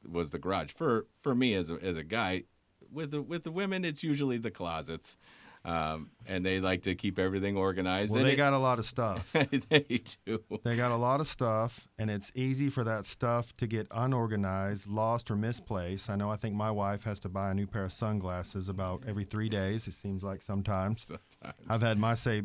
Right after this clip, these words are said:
Speaker 2: my same pair of sunglasses. I think I'm going on year three now.
Speaker 1: Well, a lot of time with the closets, <laughs> uh,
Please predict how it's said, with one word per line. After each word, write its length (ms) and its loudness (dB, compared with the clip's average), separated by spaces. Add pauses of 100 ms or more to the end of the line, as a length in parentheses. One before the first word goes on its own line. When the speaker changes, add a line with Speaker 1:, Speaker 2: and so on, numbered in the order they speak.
Speaker 2:
my 180 0
same 360 0
pair 180 0
of 80 0
sunglasses. 560 0
I 40 -4
think 140 0
I'm 120 0
going 180 2
on 100 2
year 180 2
three 320 0
now. 320 0 (540)
Speaker 1:
Well, 200 2
a 20 6
lot 220 4
of 80 -2
time 220 2
with 120 0
the 100 -2
closets, 640 0
<laughs> 0 -
uh, 460 0